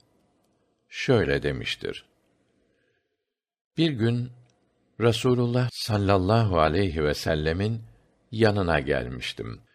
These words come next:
namaz kılıyordu. Ağlamaktan dolayı kaynayan tencerenin çıkardığı ses gibi içinden sesler geliyordu. Hadis dört yüz elli iki.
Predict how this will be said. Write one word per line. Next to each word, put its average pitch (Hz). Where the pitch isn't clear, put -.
namaz 127
kılıyordu. 58
Ağlamaktan 101
dolayı 80
kaynayan 110
tencerenin 90
çıkardığı 101
ses -
gibi 101
içinden 92
sesler 76
geliyordu. 62
Hadis 113
dört 117
yüz 85
elli 76
iki. 67